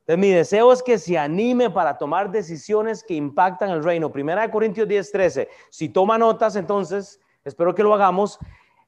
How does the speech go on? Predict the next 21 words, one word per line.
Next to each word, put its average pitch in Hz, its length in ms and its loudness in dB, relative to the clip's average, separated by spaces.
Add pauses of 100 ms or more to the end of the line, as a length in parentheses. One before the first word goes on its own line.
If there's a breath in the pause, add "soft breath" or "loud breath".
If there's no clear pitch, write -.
(100)
Escriba 190 520 0
esa 240 220 -4
palabra 196 440 2
allá 190 100 0
a - 20 -2
la 208 100 -2
parte 214 180 -2
de 220 40 0
su 185 140 -6
Biblia, 202 360 0
la 165 380 -4
prueba, 185 560 4
porque 147 240 -4
vea 190 140 2
lo 247 100 2
que 226 80 -4
dice 226 140 -2
la 226 100 2
palabra 180 340 0
de 208 60 -2
Dios. 214 280 0